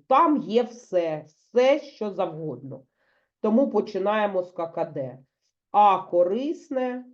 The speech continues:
поділити на А повне.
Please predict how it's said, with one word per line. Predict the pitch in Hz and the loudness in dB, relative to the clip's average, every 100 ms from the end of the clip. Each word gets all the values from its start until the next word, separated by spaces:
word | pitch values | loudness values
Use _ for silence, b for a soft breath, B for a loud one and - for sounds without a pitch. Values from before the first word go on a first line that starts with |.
| _ | _
поділити | 175 170 165 165 202 262 262 233 226 226 - | -10 -6 -4 -2 -2 -4 -2 -2 0 -4 -12
на | 156 170 156 151 | -10 -8 -8 -4
А | 160 185 208 214 _ _ - | -2 0 0 -4 _ _ -10
повне. | 156 151 143 143 131 | -6 -6 -8 -12 -14